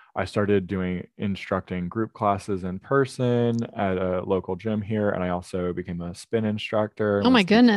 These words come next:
Speaker 2: goodness.
Speaker 1: a local spin
Speaker 2: <laughs>
Speaker 1: place.
Speaker 2: Yeah.
Speaker 1: So really dove all into the fitness side, and I had fun with it because I, like I said, I had had a big transformation. And the reason that I got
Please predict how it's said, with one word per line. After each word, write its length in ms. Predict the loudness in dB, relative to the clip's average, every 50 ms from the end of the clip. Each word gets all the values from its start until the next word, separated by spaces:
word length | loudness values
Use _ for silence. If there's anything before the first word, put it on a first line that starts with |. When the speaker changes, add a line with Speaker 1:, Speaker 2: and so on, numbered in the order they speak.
| 4 0
Speaker 2:
goodness. 60 | -2 -4
Speaker 1:
a 240 | -8 -8 -8 -6
local 220 | -6 -8 -6 0 2
spin 360 | 2 2 2 2 0 -4 -4
Speaker 2:
<laughs> 40 | -2
Speaker 1:
place. 420 | -2 0 2 2 0 0 -2 -6 -10
Speaker 2:
Yeah. 280 | -8 -6 -4 -4 -4 -4 -6 _ _ _ _
Speaker 1:
So 340 | 2 6 8 8 8 6 4 0 -4 -12 _ _ _ _ _ _ _ _ _ _ -4
really 320 | 0 4 6 8 8 8 8
dove 300 | 8 8 8 8 10 10
all 220 | 8 10 10 8 6
into 520 | 4 2 0 0 -2 -2 -2 0 0 0
the 120 | 0 -2
fitness 400 | -4 _ -2 -2 0 0 -2 -2
side, 380 | -2 0 2 2 4 4 4 2
and 200 | 0 -2 -4 -6 -10 _ _ _ _ _ _ 0
I 200 | 4 4 6 6
had 260 | 6 4 4 2 2 2
fun 220 | 0 2 2 2
with 180 | 0 -2 0 2
it 140 | 2 2
because 500 | 2 0 0 4 6 6 6 6 4 -2 -10 _ _ _ _ 0
I, 500 | 2 4 6 6 6 6 6 4 2 0 -4 _ _ _ _ _ _ _ _ _ _ _ _ -20 -8 0
like 160 | 2 4 6 6
I 60 | 4
said, 160 | 4 4 4
I 160 | 4 4 4
had 200 | 4 4 2 2
had 140 | 4 4 4
a 80 | 4 4
big 340 | 2 -2 0 0 0 0
transformation. 760 | 2 0 0 0 0 0 0 0 2 2 0 0 0 -2 0 0
And 140 | 0 2 2
the 80 | 4 2
reason 400 | 2 2 2 2 4 4 4 4
that 120 | 2 4 4
I 80 | 2 4
got 160 | 4 4